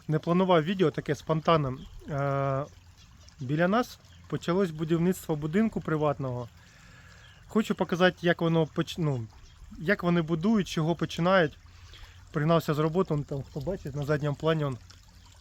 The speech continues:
корівки йдуть до хати. Зараз у нас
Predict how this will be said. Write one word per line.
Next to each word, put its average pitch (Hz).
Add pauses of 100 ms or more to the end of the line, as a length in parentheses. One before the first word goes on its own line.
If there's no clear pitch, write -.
(360)
корівки 156
йдуть 147
до 147
хати. 151 (640)
Зараз 160
у 156
нас 160